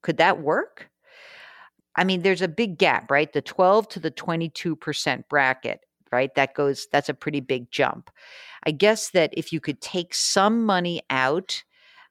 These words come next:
and convert it and stay in the twelve percent bracket, that would be great.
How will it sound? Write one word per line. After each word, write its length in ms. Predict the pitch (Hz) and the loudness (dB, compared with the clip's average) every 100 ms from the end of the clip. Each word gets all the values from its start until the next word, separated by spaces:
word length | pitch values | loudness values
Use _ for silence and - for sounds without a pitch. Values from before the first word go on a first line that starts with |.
| - | -2
and 260 | 151 143 131 | -2 -2 -6
convert 480 | 156 135 160 165 | -8 0 2 4
it 120 | 151 - | 4 0
and 160 | 131 | -6
stay 260 | - - 151 | -4 0 0
in 80 | 143 | 0
the 60 | |
twelve 320 | 127 - 139 - | -4 -2 -2 -4
percent 320 | 131 135 120 | -6 -6 0
bracket, 380 | 127 120 135 - | 0 0 -4 -4
that 160 | 113 | -4
would 100 | 127 | -6
be 100 | 139 | -8
great. 440 | 135 202 196 - | 0 4 4 2